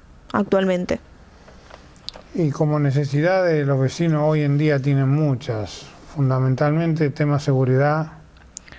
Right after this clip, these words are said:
Speaker 2: Este, eh, una de las cosas que se debería
Speaker 1: Y que este año ha aumentado mucho la
Speaker 2: Sí,
Speaker 1: inseguridad.
Speaker 2: lo, lo que yo estimo que el vecino más,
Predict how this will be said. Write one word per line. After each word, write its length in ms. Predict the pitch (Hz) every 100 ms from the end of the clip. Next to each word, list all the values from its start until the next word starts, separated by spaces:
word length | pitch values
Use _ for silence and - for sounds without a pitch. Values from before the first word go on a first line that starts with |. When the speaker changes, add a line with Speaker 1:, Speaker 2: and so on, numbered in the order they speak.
| -
Speaker 2:
Este, 800 | 135 127 107 - 120 113 107 104
eh, 1080 | 101 - - - - - - - - 175 139
una 260 | 135 139 143
de 40 |
las 160 | 135 113
cosas 400 | 151 143 143 120
que 520 | - 123 117 113 113
se 180 | - 139
debería 680 | 127 127 127 143 143 135 131
Speaker 1:
Y 20 | -
que 100 | 214
este 200 | - 226
año 220 | 233 226
ha 20 |
aumentado 440 | 214 190 196 214
mucho 440 | 214 220 208 - 208
la 100 | -
Speaker 2:
Sí, 80 | 160
Speaker 1:
inseguridad. 580 | 143 226 220 214 220
Speaker 2:
lo, 600 | 139 139 139 139 151 156
lo 280 | 143 147 139
que 280 | 135 143 139
yo 180 | 160 175
estimo 500 | 160 180 170 165 156
que 220 | - 147
el 320 | 143 143 139
vecino 540 | 135 135 - 175 160 156
más, 500 | 160 170 160 -